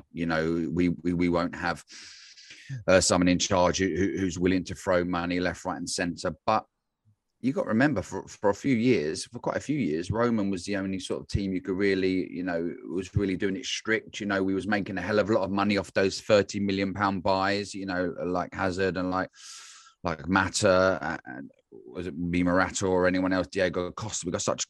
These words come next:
good prices for these players, and we, we, we was doing really well. It is a hard one because we've, you know,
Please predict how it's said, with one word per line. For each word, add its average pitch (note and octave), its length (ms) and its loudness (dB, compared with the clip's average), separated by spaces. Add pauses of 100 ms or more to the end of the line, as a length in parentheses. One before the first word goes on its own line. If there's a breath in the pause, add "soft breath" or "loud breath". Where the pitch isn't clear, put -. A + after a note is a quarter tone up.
good G#2 200 6
prices G2+ 460 2
for - 100 -4
these G2 140 0
players, G2+ 380 0
and G2+ 60 0
we, C3 120 2
we, C#3 200 0
we C#3 200 -2
was C3 140 -2
doing A#2 220 -2
really A2+ 260 0
well. A2+ 440 0 (1160 soft breath)
It C3 80 -2
is C3+ 160 0
a - 20 0
hard A2 300 2
one G#2+ 180 2
because G2+ 260 -6
we've, G#2 300 0
you G#2 140 -4
know, G2 220 -2